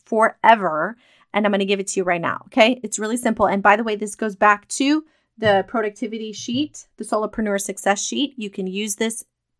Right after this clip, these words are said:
methodology I'm about to tell you with that sheet if you don't,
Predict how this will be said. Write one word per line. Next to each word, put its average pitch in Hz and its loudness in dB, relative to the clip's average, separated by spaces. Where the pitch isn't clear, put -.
methodology 208 4
I'm 247 2
about 214 2
to 294 -2
tell 277 4
you 202 -6
with 247 2
that 202 6
sheet - -4
if 202 -6
you 208 -2
don't, 180 2